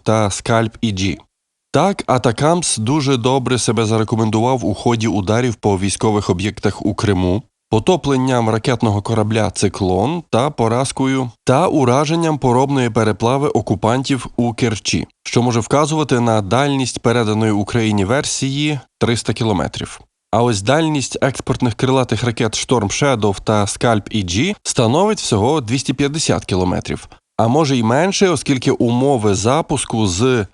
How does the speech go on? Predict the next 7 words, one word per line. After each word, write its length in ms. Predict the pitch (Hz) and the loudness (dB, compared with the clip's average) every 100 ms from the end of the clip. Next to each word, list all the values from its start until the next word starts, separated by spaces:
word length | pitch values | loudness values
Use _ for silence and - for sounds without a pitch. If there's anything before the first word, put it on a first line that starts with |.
| - | -4
непризначених 840 | 110 131 127 117 131 123 107 104 92 | 0 2 2 2 2 0 0 -2 0
для 160 | 104 | -2
цього 320 | - 131 98 | 2 0 2
радянських 600 | 98 98 131 110 - 104 | 2 2 0 0 -2 -4
Су 200 | - 135 | -2 -2
двадцять 380 | 117 92 104 98 | 0 0 0 -2
чотири, 560 | - 101 - 185 175 | -2 -4 0 0 2